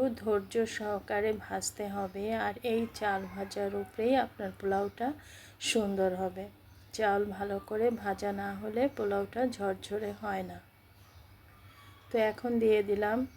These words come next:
তেজপাতা, দারচিনি, এলাচ আর কাঁচামরিচ। দিয়ে আবার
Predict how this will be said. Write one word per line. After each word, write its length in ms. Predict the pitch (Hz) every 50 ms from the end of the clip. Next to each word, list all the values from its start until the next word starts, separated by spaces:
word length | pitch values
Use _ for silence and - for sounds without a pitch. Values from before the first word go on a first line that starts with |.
| - - - - - - - - - -
তেজপাতা, 720 | - 233 214 208 - - - - 214 202 202 - 214 226
দারচিনি, 680 | 226 220 220 196 190 190 190 - - 220 214 220 220 214 208
এলাচ 400 | 202 196 202 208 226 269 294 294 - - - - -
আর 240 | - 208 190 202 233 262 285 - -
কাঁচামরিচ। 720 | - 214 202 - - 208 190 190 190 185 180 190 190 - - - - - - - - - - - - - - - - - - - - - - - - - - - - - - - - - - - - - - - - - - - - - - - - - - - - - - - - - - - - - - - - - - - - - - - - - 214 214 208
দিয়ে 320 | 214 208 220 220 220 233
আবার 400 | 226 214 202 196 202 202 214 247